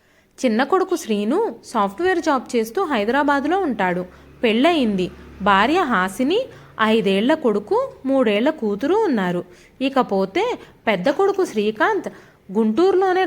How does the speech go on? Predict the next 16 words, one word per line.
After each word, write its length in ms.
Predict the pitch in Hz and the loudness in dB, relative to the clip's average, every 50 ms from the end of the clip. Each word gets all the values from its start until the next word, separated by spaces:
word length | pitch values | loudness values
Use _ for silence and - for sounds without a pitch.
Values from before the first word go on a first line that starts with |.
| 226 196 | 0 0
గవర్నమెంట్ 400 | 185 190 202 247 311 339 311 359 | 0 2 2 0 0 0 0 -2
ఉద్యోగం 420 | 269 254 311 311 302 311 302 285 | 0 2 0 2 2 2 0 -2
చేస్తూ 600 | 254 - 208 196 208 214 - - 381 480 508 453 - - - - - _ - - | 0 0 0 -2 -2 -4 -4 -2 -2 0 0 -2 -4 -8 -18 -20 -20 _ -6 -4
సొంత 280 | 226 190 196 214 214 | -2 -2 -2 0 0
ఇంట్లో 580 | 339 370 381 349 285 - - 311 359 466 466 330 220 214 226 | 0 2 2 0 0 -2 0 0 0 0 0 -2 -4 -4 -2
తల్లిదండ్రులతో 720 | 202 196 220 233 277 285 277 311 302 311 302 - 320 311 | 0 0 0 0 0 0 0 0 0 0 0 0 -2 0
కలిసి 360 | 311 240 208 254 277 - 440 | 0 0 -2 -2 -2 0 0
ఉంటాడు. 520 | 427 392 285 220 220 196 185 180 175 175 - - _ _ _ _ - _ _ _ _ _ _ - | 0 0 0 0 0 0 0 0 -2 -4 -6 -10 _ _ _ _ -20 _ _ _ _ _ _ -2
భార్య 420 | 175 202 196 190 220 277 339 392 | 0 2 2 4 4 4 2 2
గీత, 440 | 330 226 208 202 196 196 202 285 403 554 554 - - - | 2 2 0 -2 -2 0 0 0 0 0 -2 -8 -10 -6
ఇద్దరు 320 | 269 254 214 214 254 233 | -4 0 2 2 2 2
పిల్లలు. 460 | 233 220 196 196 202 208 208 202 175 - - - - - | 2 2 0 2 2 0 0 -2 -4 -6 -10 -12 -6 -6
ఇద్దరు 340 | 233 190 175 185 208 196 185 | -4 -4 0 0 0 0 0
పిల్లలు 440 | 190 180 180 180 202 240 339 440 | -2 -2 0 0 2 2 2 2
స్కూళ్ళకు 500 | 427 - - - 220 240 277 339 403 392 | 0 -2 -4 -2 0 2 2 2 2 2
వెళుతున్నారు. 640 | 370 320 254 214 208 208 196 190 185 180 175 175 | 2 2 2 0 -2 -2 -2 0 0 0 0 -2